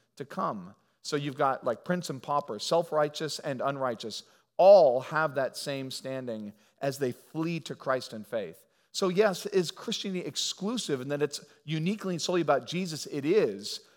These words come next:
But when we say that, we have to know it's the most inclusive of religions. So I, that's where I struggle sometimes with the term,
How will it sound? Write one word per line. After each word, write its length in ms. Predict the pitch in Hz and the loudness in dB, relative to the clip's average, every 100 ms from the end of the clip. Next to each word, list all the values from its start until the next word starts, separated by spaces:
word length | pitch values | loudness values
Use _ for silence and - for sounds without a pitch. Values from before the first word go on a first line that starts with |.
| _ - | _ 0
But 160 | 180 | 2
when 160 | 175 202 | 2 0
we 100 | 180 | -2
say 360 | - - 262 | -2 6 6
that, 180 | 214 185 | 6 0
we 120 | 180 | 0
have 380 | 156 - 254 214 | -4 -6 -8 -6
to 100 | 196 | -6
know 440 | 175 190 202 151 139 - - | 0 4 4 4 2 -4 -4
it's 200 | 233 - | -4 -2
the 140 | - 185 | 0 2
most 340 | 180 175 - | 2 0 -6
inclusive 880 | 196 240 233 - 131 110 - 135 135 - _ - | -6 -4 -6 -6 -6 -6 -6 -6 -6 -18 _ 0
of 180 | 180 165 | 0 0
religions. 800 | 175 202 185 127 85 67 - - _ _ _ - | 0 0 -2 -6 -10 -12 -14 -16 _ _ _ -2
So 480 | 175 156 147 139 - | 2 4 4 0 -2
I, 240 | 160 160 151 | -4 -6 -2
that's 240 | 165 170 | -4 -2
where 140 | 170 143 | 0 0
I 60 | |
struggle 420 | 131 - 185 160 | 0 -2 0 0
sometimes 560 | - 214 220 180 143 120 | -4 -6 -6 -6 -6 -8
with 120 | 123 | -12
the 100 | 131 | -12
term, 440 | - 120 107 120 | -8 -6 -6 -8